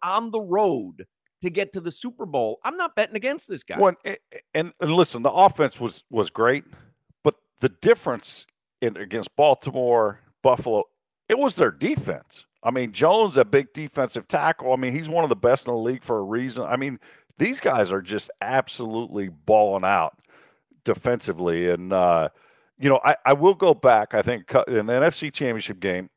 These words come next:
Speaker 2: and I wanted to call you 'cause I totally disagreed, and I think I texted you. So at the end of the first half, the, the Lions were up two touchdowns. They had the ball,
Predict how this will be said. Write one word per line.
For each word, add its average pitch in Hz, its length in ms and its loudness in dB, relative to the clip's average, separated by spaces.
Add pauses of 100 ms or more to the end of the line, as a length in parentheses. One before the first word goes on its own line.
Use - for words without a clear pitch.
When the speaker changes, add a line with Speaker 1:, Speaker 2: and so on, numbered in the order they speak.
Speaker 2:
and 98 120 -10
I 98 60 -4
wanted 123 260 0
to 120 80 -6
call 104 200 0
you 98 100 -6
'cause 90 200 -6
I 82 80 -2
totally 135 380 0
disagreed, 107 560 -2
and 95 100 -4
I 87 80 0
think - 240 -8
I 92 120 0 (100)
texted 90 440 -4
you. 71 180 -12 (760)
So 120 280 4
at 104 80 -2
the 113 240 -10
end 175 200 2
of 180 80 0
the 143 80 4
first 117 400 -2
half, 95 420 -4 (1040)
the, 98 140 -2 (160)
the 101 180 -2
Lions 127 560 -2
were 107 160 4
up - 80 0 (160)
two 160 180 -10
touchdowns. - 800 -4 (320)
They 113 80 0
had 131 200 2
the 120 80 4
ball, 110 560 4